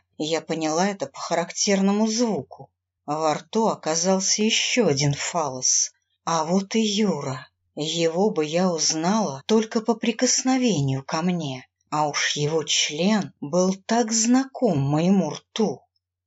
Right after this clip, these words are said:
Заглотив его, я решила выразить ему своё неудовольствие и немного прикусила кожаную палку, снующую у меня за щекой.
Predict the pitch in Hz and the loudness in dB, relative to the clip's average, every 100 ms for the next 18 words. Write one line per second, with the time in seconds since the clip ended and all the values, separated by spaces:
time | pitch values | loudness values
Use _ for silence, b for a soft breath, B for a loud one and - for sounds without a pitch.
0 | _ 165 160 175 170 170 160 - 220 214 | _ -6 -2 0 0 0 0 0 0 -2
1 | - 143 139 135 - 165 170 180 - 202 | -2 -2 -4 -8 -8 0 0 0 0 0
2 | 190 196 233 254 180 143 - 160 170 - | 0 2 2 2 0 -2 -4 -4 -2 0
3 | 185 202 226 240 247 240 269 233 135 - | 2 2 2 4 4 2 0 0 0 0
4 | - 135 120 127 _ - 175 175 170 190 | 0 -4 -10 -12 _ -6 0 0 2 2
5 | 254 165 - 175 185 190 - 247 202 196 | 2 0 -2 -6 -2 -2 0 0 0 0
6 | 220 208 220 220 240 247 - 190 135 127 | 0 2 2 2 2 -2 -6 -4 -4 -8
7 | - 123 - - - 185 190 180 - - | -16 -18 -8 -4 0 4 4 2 0 -2
8 | 151 147 165 185 170 147 170 - - 220 | -2 -4 0 2 2 0 0 0 0 -2
9 | - 156 127 127 | -2 -2 -2 -12